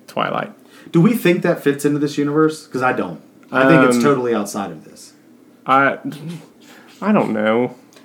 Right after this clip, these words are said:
Speaker 2: That's fair.
Speaker 1: I don't know. It's just, I mean, they could do it.
Speaker 2: It's
Speaker 1: I mean,
Speaker 2: the fun-,
Speaker 1: that's
Speaker 2: see, to me, that's the fundamental problem with all of this, is, like, we have no idea what's in and isn't.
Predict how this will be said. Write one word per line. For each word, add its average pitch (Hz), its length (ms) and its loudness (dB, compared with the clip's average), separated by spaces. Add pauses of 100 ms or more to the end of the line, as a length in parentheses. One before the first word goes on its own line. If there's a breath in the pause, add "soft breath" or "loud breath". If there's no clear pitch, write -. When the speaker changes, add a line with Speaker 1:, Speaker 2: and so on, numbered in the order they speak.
(180)
Speaker 2:
That's 214 140 -2
fair. 120 260 0
Speaker 1:
I 202 80 2
don't 143 160 6
know. 117 240 6
It's 156 200 2
just, 196 120 2
I 180 40 4
mean, 190 160 4
they 208 100 4
could 202 240 0
do 131 260 4
it. 127 260 2
Speaker 2:
It's 160 160 2
Speaker 1:
I 131 40 4
mean, 165 160 4
Speaker 2:
the - 20 0
fun-, 202 160 4
Speaker 1:
that's 156 160 -6
Speaker 2:
see, 185 160 -2
to 160 140 -4
me, 160 140 4
that's 147 240 0
the - 100 -6
fundamental 123 340 -4
problem 107 360 -2
with 104 100 -4
all 95 180 -4
of 87 60 -8
this, 87 180 -10
is, 104 120 -8
like, 104 120 -4
we 135 140 2
have 120 160 0
no 113 260 -2
idea 101 240 -4
what's 95 220 -10
in 98 100 -8
and 85 180 -12
isn't. - 280 -18